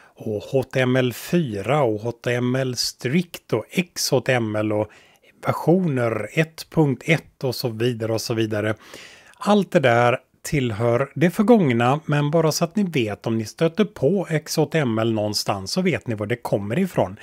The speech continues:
Det är en gammal standard man använde för att göra H T M L-filer förr i världen. Nu för tiden har det slimlinats ner en hel del och, eh, det enda vi behöver skriva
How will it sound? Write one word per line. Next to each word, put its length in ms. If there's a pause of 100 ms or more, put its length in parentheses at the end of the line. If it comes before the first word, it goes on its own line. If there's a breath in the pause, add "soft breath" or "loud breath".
(300 loud breath)
Det 160
är 60
en 240
gammal 760
standard 600
man 240
använde 800 (280 loud breath)
för 260
att 140
göra 600 (240 loud breath)
H 140
T 120
M 200
L-filer 800
förr 340
i 40
världen. 540 (520 loud breath)
Nu 120
för 80
tiden 460
har 380
det 500
slimlinats 1200
ner 560
en 120
hel 320
del 400
och, 420
eh, 260 (420 loud breath)
det 120
enda 240
vi 100
behöver 240
skriva 680